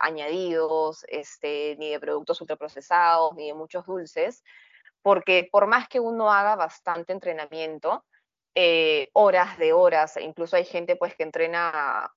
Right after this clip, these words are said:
siete horas al día. Yo tengo deportistas que tienen esos, eso, ese ritmo de entrenamiento, esa intensidad, o hacen dobles turnos, etcétera. Aún así,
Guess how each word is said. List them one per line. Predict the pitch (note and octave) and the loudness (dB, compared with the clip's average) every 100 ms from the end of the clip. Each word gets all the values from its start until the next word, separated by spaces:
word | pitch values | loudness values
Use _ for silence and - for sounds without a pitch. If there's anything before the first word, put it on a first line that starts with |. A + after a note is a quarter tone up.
| _ | _
siete | - - F3+ F3 E3+ | -20 -10 -4 -2 0
horas | E3 F3+ D#3 | 0 -4 -8
al | D3+ | -8
día. | F3 E3 | -6 -6
Yo | D3 | -6
tengo | D#3 E3 | -4 -2
deportistas | E3 D3 D#3 D#3+ F3+ | -2 -6 -16 -14 -14
que | - | -12
tienen | C#3+ D#3 D#3 | -12 -10 -10
esos, | D#3 D#3+ - | -8 -8 -8
eso, | - D#3+ E3 D#3+ | -12 -6 -4 -4
ese | - - D#3 | -4 -6 -4
ritmo | E3+ E3 E3+ | -4 -6 -10
de | |
entrenamiento, | D#3 D#3 C#3+ D#3 E3 | -8 -10 -8 -8 -8
esa | E3+ D#3+ | -8 -8
intensidad, | E3 E3 - D3 D#3+ E3+ - D3+ | -8 -8 -8 0 6 6 6 0
o | C#3 C#3 - | -4 -2 -2
hacen | D#3+ D#3 D#3+ | -4 -6 -10
dobles | D#3+ D#3 - | -8 -10 -10
turnos, | F3+ E3+ D#3 D#3 | -6 -6 -6 -8
etcétera. | C#3 _ E3 E3 D#3+ F3 _ - _ _ _ - | -10 _ -6 -2 -2 -2 _ -20 _ _ _ 6
Aún | F#3 A3 C4+ C4 | 6 6 2 -2
así, | C4 - A3+ G3+ C4 | -4 -8 -6 -4 -6